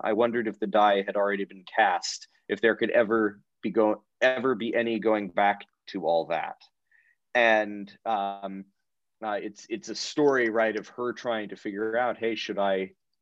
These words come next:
should I, should I go forward?" Um, and it, it says, uh, uh, she's, she's on an airplane and she says, uh,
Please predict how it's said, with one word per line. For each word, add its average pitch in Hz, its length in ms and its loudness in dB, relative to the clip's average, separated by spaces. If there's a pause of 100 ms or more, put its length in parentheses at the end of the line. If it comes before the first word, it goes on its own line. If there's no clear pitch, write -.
(140)
should 113 220 -4
I, 101 440 2
should 107 200 -8
I 104 140 0
go 101 200 -2
forward?" 104 600 -2 (420)
Um, 98 320 4 (380)
and 113 100 2
it, 110 160 0
it - 180 -6
says, 110 360 0 (340)
uh, 104 220 -2 (840)
uh, 107 260 2
she's, 110 340 -8 (120)
she's 123 200 -6
on 123 140 4
an 113 80 2
airplane 110 520 0
and 95 140 -10
she 104 120 -8
says, 101 320 -4 (400)
uh, 104 120 -4